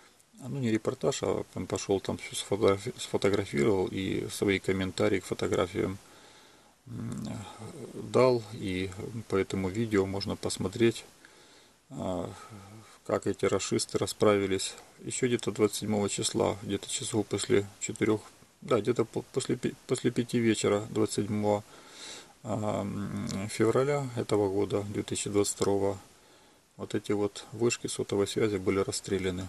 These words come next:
варварски жестоко, ну, для того, чтобы связи сотовой не было. Но люди здесь ходят по селу, есть такие возвышенности, точки такие более высокие. Я сам несколько точек нашёл и людям рассказывал, где они находятся, куда можно пойти. И Киевстар, и Водафон.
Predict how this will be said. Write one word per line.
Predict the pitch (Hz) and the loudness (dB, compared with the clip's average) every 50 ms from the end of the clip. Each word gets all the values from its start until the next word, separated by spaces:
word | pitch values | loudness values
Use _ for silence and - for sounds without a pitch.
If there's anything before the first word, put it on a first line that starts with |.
| - - | -6 0
варварски | 104 101 95 92 92 92 95 92 - - 104 | 2 2 4 4 2 0 -2 -2 -2 -2 -2
жестоко, | 92 95 95 - - - 98 95 - - - 101 98 107 | 0 -2 -2 -2 0 0 0 0 0 -2 -6 -6 -6 -6
ну, | 120 135 131 | -6 -2 0
для | 120 104 | 0 2
того, | - - 110 104 104 | 4 4 4 4 4
чтобы | - - 101 98 101 | 2 0 0 0 0
связи | - - - 92 92 87 92 | 0 2 4 4 4 2 0
сотовой | 90 - - 92 - 98 92 95 95 92 | -4 -4 -4 -2 0 0 0 2 0 0
не | 92 92 | -2 -4
было. | 90 92 95 101 104 107 - - - - - - - - - - _ _ - | -2 -2 -2 -2 -2 -4 -10 -16 -20 -20 -20 -20 -20 -20 -20 -20 _ _ -8
Но | 131 165 185 | -4 -2 -2
люди | 170 165 151 156 143 | 0 0 0 2 4
здесь | 131 131 127 - - | 6 6 4 4 2
ходят | - - 120 113 107 104 - | 0 2 2 4 4 2 2
по | - - 107 | 2 0 0
селу, | - - - 127 143 151 | 0 0 0 0 0 2
есть | 120 101 107 104 - - | 2 2 2 0 0 -2
такие | - - - - 101 98 101 104 | -2 -2 -2 -2 0 2 2 2
возвышенности, | 104 107 110 107 110 104 110 135 160 - - 131 113 104 - - - 104 | 0 0 2 4 4 6 6 4 2 2 0 0 0 -2 0 0 -2 0
точки | - - 139 - - - 117 | 2 2 2 2 2 0 0
такие | - 120 - - 110 104 | 0 0 2 2 2 2
более | 104 104 104 104 101 | 2 2 2 2 2
высокие. | 101 101 - - 110 101 - - 98 | 2 2 0 0 -4 -4 -2 0 0
Я | 95 | 0
сам | 92 - 123 131 135 | 2 2 2 2 2
несколько | 131 - - 120 113 - 113 | 2 0 0 0 2 0 0
точек | - 113 110 - 120 113 - | 2 0 0 0 -2 -2 0
нашёл | 117 110 - - 110 107 104 101 - - | -2 -2 0 4 4 4 4 2 0 -4
и | 110 | -4
людям | 101 110 104 104 110 101 101 | -2 0 0 0 2 2 2
рассказывал, | 104 - - - 107 101 98 98 98 95 90 | 2 0 0 0 2 2 4 4 2 0 0
где | 92 104 98 98 98 - - | 0 2 2 2 2 0 -2
они | - 104 104 101 | -2 0 0 0
находятся, | 98 98 95 - - 104 98 - - - | 0 -2 0 2 2 2 2 2 0 -4
куда | - - 104 98 98 | -6 -4 -2 0 0
можно | 98 101 98 95 101 95 | 0 0 -2 -4 -4 -6
пойти. | - - 104 101 - - 131 135 135 - - - - - - - - - - - - - - - _ _ - | -2 -2 -2 -2 0 -2 -2 -2 -2 -4 -8 -16 -18 -18 -18 -18 -18 -18 -20 -20 -20 -20 -20 -20 _ _ -10
И | - 98 95 | -8 -6 -6
Киевстар, | - - - - 98 92 - - - 123 135 135 117 | -6 -4 0 2 2 2 2 0 2 2 2 4 4
и | 98 | 2
Водафон. | 90 92 92 87 - 98 - - 131 139 143 131 | 2 2 0 0 0 -2 2 4 4 4 4 2